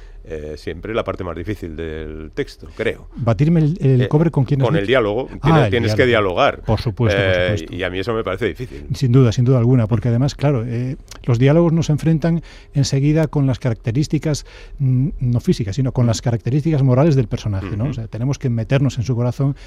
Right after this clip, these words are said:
Speaker 2: y tenemos que averiguar sus vicios, eh, in-, in-, intentar, eh, hurgar en su interioridad para que tenga su propio pulso y tenga su propia entonación. Claro que el diálogo es fundamental, sí.
Speaker 1: Ujú.
Speaker 2: Bueno, debo decir en ese sentido, ahora que me,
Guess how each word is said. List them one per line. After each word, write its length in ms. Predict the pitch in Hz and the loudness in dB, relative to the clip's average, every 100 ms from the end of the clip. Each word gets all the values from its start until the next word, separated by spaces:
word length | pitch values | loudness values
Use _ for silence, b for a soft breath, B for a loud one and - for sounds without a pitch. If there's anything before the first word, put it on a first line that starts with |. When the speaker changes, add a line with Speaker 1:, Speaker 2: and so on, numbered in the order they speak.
| B - | B -6
Speaker 2:
y 100 | 131 | -2
tenemos 300 | 127 139 - | 0 0 0
que 100 | 127 | 0
averiguar 440 | 120 120 131 135 B B - | 2 2 2 0 B B -6
sus 220 | 143 117 | -4 0
vicios, 720 | 120 113 127 123 123 127 117 B B B 131 | 0 0 -2 0 2 0 -2 B B B -4
eh, 300 | 123 120 - | -2 -2 -2
in-, 160 | 131 156 | -2 -2
in-, 180 | 139 143 - | -2 -2 0
intentar, 560 | 131 123 123 117 127 127 | -2 0 -2 0 0 0
eh, 640 | 131 131 131 139 139 - | 0 -2 -4 -10 -14 -8
hurgar 480 | 180 123 113 139 120 | 0 2 6 6 6
en 140 | 113 110 | 4 2
su 120 | 131 | 0
interioridad 500 | 117 127 135 135 135 | 2 4 4 2 0
para 160 | 135 117 | -2 -4
que 120 | 101 | -4
tenga 240 | 127 135 | -2 -2
su 100 | 131 | -2
propio 260 | 120 113 120 | -4 -2 -2
pulso 360 | 147 143 - | 0 0 0
y 40 | 147 | -2
tenga 220 | 131 139 | -2 0
su 100 | 135 | 0
propia 240 | 117 120 | 0 -2
entonación. 520 | 107 104 98 - 127 - B B | -2 -2 -4 0 -2 -2 B B
Claro 220 | - 139 107 | 2 4 4
que 60 | |
el 60 | 110 | 2
diálogo 260 | 113 113 | 2 0
es 60 | 110 | -2
fundamental, 520 | 123 107 104 101 107 | -2 -2 -2 -2 -6
sí. 180 | - 110 B B | -6 -10 B B
Speaker 1:
Ujú. 120 | 92 76 B | -10 -8 B
Speaker 2:
Bueno, 160 | 147 127 | 4 6
debo 160 | 151 | 6
decir 200 | 165 165 | 6 4
en 80 | 165 | 0
ese 140 | 160 | 2
sentido, 380 | 160 139 175 170 - | 0 2 0 0 2
ahora 180 | 143 | 2
que 120 | 135 139 | 4 4
me, 240 | 151 | 4